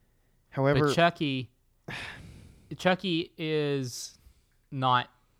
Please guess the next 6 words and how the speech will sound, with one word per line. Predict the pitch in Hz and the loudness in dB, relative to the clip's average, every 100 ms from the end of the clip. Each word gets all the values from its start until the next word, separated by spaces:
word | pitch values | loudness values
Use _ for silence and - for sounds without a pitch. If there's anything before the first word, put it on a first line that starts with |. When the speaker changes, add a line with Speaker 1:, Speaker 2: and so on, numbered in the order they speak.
| _ _ _ | _ _ _
Speaker 2:
exciting. | 127 - - 113 113 110 147 131 | -10 -6 -2 0 0 -6 -12 -12
Chucky's | - 143 151 139 | 0 2 2 0
a | |
big | 127 127 123 120 | 2 0 0 -2
dork. | 110 113 - - - _ _ _ _ _ - | -4 -4 -8 -12 -12 _ _ _ _ _ -14
Speaker 1:
So? | - - 208 302 - | -10 -6 0 0 -2